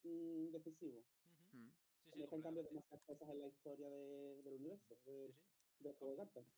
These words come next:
Speaker 2: sí, completamente. Además, la evolución del lore ha sido genial. Bueno, un pequeño resumen,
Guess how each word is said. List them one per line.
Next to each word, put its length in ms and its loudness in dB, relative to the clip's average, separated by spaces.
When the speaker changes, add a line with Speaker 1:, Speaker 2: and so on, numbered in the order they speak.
Speaker 2:
sí, 160 -8
completamente. 500 -2
Además, 260 -2
la 100 0
evolución 420 -2
del 160 0
lore 260 0
ha 80 0
sido 220 -6
genial. 480 -8
Bueno, 260 -4
un 100 -6
pequeño 320 -2
resumen, 460 -6